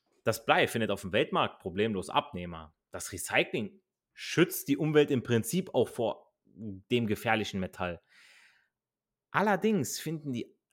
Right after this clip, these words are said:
Aufarbeitungen unter unhygienischen, gefährlichen Bedingungen statt. Schwerwiegende Bleivergiftungen der betroffenen Arbeiter sind an der Tagesordnung. Neben der akuten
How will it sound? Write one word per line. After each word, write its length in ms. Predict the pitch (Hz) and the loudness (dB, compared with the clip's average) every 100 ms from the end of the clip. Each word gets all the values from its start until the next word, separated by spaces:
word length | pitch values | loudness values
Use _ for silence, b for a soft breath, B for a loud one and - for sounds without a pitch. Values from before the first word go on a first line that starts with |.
| _ _ - | _ _ -4
Aufarbeitungen 1040 | 180 285 - 175 104 104 101 104 92 87 _ _ _ | 0 0 0 -2 0 -2 -2 -4 -4 -8 _ _ _
unter 480 | 139 135 131 123 - _ _ _ _ - | -8 -2 -2 -2 -6 _ _ _ _ 2
unhygienischen, 960 | 233 254 151 104 101 92 80 - 92 | 4 6 6 4 -2 -6 -8 -12 -8
gefährlichen 1000 | 92 104 - - 185 226 233 220 185 175 | -4 -4 -6 -2 2 2 2 0 -4 -2
Bedingungen 560 | 147 143 160 120 90 85 | -2 0 0 0 -4 -8
statt. 460 | - 85 78 - _ _ _ _ _ _ _ _ _ - | -10 -10 -10 -16 _ _ _ _ _ _ _ _ _ -10
Schwerwiegende 720 | - 117 160 233 220 208 185 | -6 2 6 6 6 6 6
Bleivergiftungen 880 | 160 165 127 104 - 123 135 139 - - | 6 6 4 0 0 0 -2 -4 -10 -4
der 100 | 120 | -4
betroffenen 460 | 120 - 143 147 127 | -4 -4 -4 -2 -2
Arbeiter 520 | 127 117 107 113 110 | 2 4 2 2 0
sind 200 | 107 113 | 0 -4
an 60 | |
der 100 | 98 | -4
Tagesordnung. 920 | - - 160 104 - 90 87 - 80 82 _ _ _ _ _ _ - | -2 2 2 0 -6 -10 -10 -12 -16 -18 _ _ _ _ _ _ 0
Neben 200 | 165 185 | 4 4
der 180 | 175 | 4
akuten 640 | - - 220 247 202 175 | 0 -2 2 2 0 -2